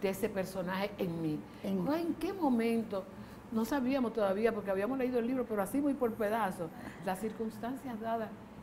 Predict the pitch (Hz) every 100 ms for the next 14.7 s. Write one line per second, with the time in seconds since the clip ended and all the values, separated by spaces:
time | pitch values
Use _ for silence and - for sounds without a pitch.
0 | - - 226 214 220 214 214 269 226 -
1 | 202 208 196 180 180 151 139 139 139 135
2 | - - - - - - - - - 214
3 | 214 320 339 262 196 180 170 151 170 151
4 | 208 - - - - - - - - -
5 | 302 320 233 196 170 165 160 180 190 -
6 | 226 196 196 196 180 170 - - - -
7 | - - 175 165 165 165 160 160 151 196
8 | 185 202 247 240 - 196 - 208 262 208
9 | 185 180 180 226 254 226 180 170 175 285
10 | 240 170 147 - 190 208 226 285 349 381
11 | 392 294 247 240 269 285 247 208 208 226
12 | 220 202 208 - - - - 196 185 226
13 | 208 190 214 190 175 156 - - - 269
14 | 277 392 392 240 156 160